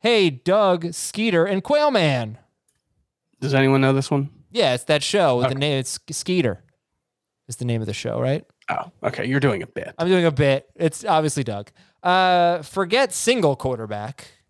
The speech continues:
Speaker 1: But are we sleeping on Derek Carr as a sneaky super flex slash two Q B option? The Raiders played a lot of top defenses last season, and Carr essentially missed an entire game in week fifteen and still finished in the high-end Q B two zone for all formats.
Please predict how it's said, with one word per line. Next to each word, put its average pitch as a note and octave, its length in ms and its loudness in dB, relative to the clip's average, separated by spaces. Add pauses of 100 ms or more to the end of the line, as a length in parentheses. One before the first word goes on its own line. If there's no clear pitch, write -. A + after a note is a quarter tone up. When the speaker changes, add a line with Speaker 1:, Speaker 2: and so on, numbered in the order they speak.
(240)
Speaker 1:
But F#3 220 0
are E3+ 100 2
we G#3 120 -2
sleeping C#4 420 -2
on A3+ 140 2
Derek F#3+ 320 0
Carr F#3 320 2
as C#3 100 0
a B2+ 60 -8
sneaky F3 420 -4
super D#3+ 320 -2
flex C#3+ 320 2
slash B2+ 280 2
two G3+ 140 -4
Q D#3 200 -2
B E3+ 180 0
option? - 460 -6 (480)
The C#3+ 100 -2
Raiders F#3 340 2
played F3 200 2
a - 20 4
lot D#3+ 180 4
of A3+ 60 -4
top C4 240 0
defenses F3+ 460 -2
last C#3+ 260 2
season, D3 300 -2
and C3 120 -4
Carr D#3+ 220 2
essentially D3+ 400 -2
missed D3 260 0
an D3 60 -2
entire D3+ 380 2
game D3+ 200 0
in C#3 120 -2
week C#3 160 -4
fifteen G3 440 -2
and C3 120 0
still F#3+ 200 0
finished E3 480 -4 (400)
in C#3+ 120 -4
the C#3 60 4
high-end D#3+ 360 2
Q F3 160 0
B D3 140 0
two F#3+ 240 0
zone C#3+ 240 2
for C3+ 160 -2
all C#3+ 120 4
formats. A#2+ 680 -4